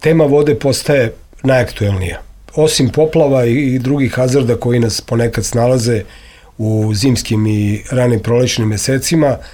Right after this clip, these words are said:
obično leti osetimo potrebu da o vodi najviše govorimo. I to je potpuno i logično, bez vode ne možemo. Dobro je da se velika pažnja poslednjih godina, a, posvećuje upravo temi vode. E, mislim da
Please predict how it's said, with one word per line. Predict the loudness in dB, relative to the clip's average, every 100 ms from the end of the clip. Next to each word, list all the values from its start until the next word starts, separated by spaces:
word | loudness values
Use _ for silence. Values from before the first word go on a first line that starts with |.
| -20 -4
obično | -2 0 0 2
leti | 4 2 2 0
osetimo | 2 -2 0 0 0
potrebu | 0 0 0 0
da | 0 2
o |
vodi | 2 2 0
najviše | 0 -2 -4 -6
govorimo. | -6 -8 -12 -8
I | -6
to | 0 0
je | 0
potpuno | -2 0 0 0
i | 0 0
logično, | 0 0 0 0 0 -2 -12 -20 -20 -4
bez | 0 2
vode | 2 2
ne | 2 2
možemo. | 2 4 2 2 0 -6 -20 -12
Dobro | -2 0 2 4
je | 2
da | 2 0 0
se | 0 0 2 2 -2 -8 -8
velika | 0 2 2 0
pažnja | 0 2 2 2 -2 -4 -6 -16 -20 -20 -4
poslednjih | -2 0 0 0
godina, | 2 2 2 2 2 0 -4 -4
a, | -4
posvećuje | -2 -2 -2 -2 -2
upravo | -2 -2 -2 -2
temi | -2 0 0
vode. | 0 0 -2
E, | -4 -14 -6 0 2 2
mislim | 2 0 0 0
da | 2 2 2